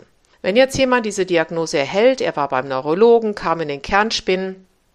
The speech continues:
da sieht man paraventrikulär, also neben den Ventrikeln sieht man dann so helle Aufleuchtungsstellen sozusagen und dann heißt es immer, okay, Sie haben M S. Das trifft einen natürlich erstmal wie die Faust ins Gesicht. Und jeder meint,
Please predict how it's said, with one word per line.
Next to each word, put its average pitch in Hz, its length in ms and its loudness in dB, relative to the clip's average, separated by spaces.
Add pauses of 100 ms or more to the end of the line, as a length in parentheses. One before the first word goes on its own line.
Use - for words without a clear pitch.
da 143 140 -4
sieht - 260 -8
man 156 260 0
paraventrikulär, 156 920 0
also 147 180 -2
neben 165 320 -6
den 151 160 -8
Ventrikeln 175 500 -4
sieht 180 220 -10
man 151 160 -6
dann 147 160 -6
so 151 220 -10
helle 156 260 -6
Aufleuchtungsstellen 202 1300 -2
sozusagen 180 720 0
und 165 160 -8
dann 156 160 -6
heißt 160 240 -6
es - 80 -12
immer, 165 240 -6
okay, - 240 -4
Sie 151 200 -10
haben 151 140 -12
M 135 160 -8
S. - 240 -10
Das - 220 -10
trifft 233 280 -2
einen 165 140 -2
natürlich 175 460 -2
erstmal 160 380 -4
wie 185 100 -4
die 202 100 -8
Faust 151 460 -6
ins - 240 -12
Gesicht. - 440 -10 (380)
Und 165 180 -8
jeder 226 240 4
meint, 180 380 2